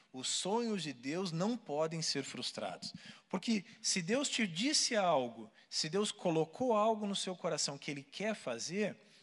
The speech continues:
Ele vai fazer. E se não se cumpriu ainda, é porque o tempo não chegou. E aqui na vida de José, especificamente, se passam aqui mais de vinte anos.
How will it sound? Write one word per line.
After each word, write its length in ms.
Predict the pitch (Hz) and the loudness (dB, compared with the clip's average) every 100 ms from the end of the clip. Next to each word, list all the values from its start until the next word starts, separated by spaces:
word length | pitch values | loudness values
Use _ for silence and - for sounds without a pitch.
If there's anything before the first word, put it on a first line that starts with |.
| - | -8
Ele 140 | 220 208 | -2 0
vai 240 | 160 208 | 2 0
fazer. 520 | - 196 117 104 92 _ _ _ _ _ _ _ _ - | 0 -2 -2 -6 -14 _ _ _ _ _ _ _ _ -8
E 80 | 156 | 0
se 200 | - 262 | 2 2
não 160 | 294 | 0
se 160 | 277 226 | 0 -2
cumpriu 580 | - 175 160 170 165 131 | -2 -4 -2 -2 0 2
ainda, 460 | 113 139 240 233 | 0 -2 -2 0
é 20 | 196 | 0
porque 300 | - 220 254 | -2 -4 -6
o 60 | |
tempo 340 | - 208 208 214 | -2 -2 -2 -2
não 100 | 214 | 0
chegou. 460 | - 247 185 214 - - _ _ _ _ | 0 0 -2 -2 -6 -20 _ _ _ _
E 100 | 180 | 2
aqui 240 | 180 - 269 | 2 2 2
na 120 | 233 | 4
vida 240 | 175 190 | 2 0
de 100 | 175 | 0
José, 400 | 151 135 131 147 180 | 2 0 0 0 0
especificamente, 920 | - 143 - 135 - 117 147 208 - | -2 -4 -4 -4 -4 -4 -2 -2 0
se 120 | - | -2
passam 440 | - 160 185 190 | -2 0 0 -2
aqui 220 | 165 - | -4 -4
mais 400 | 165 160 214 269 | -4 0 0 0
de 80 | 220 | 0
vinte 360 | 175 170 175 156 | 0 0 0 0
anos. 460 | 120 101 98 - | -2 -4 -6 -10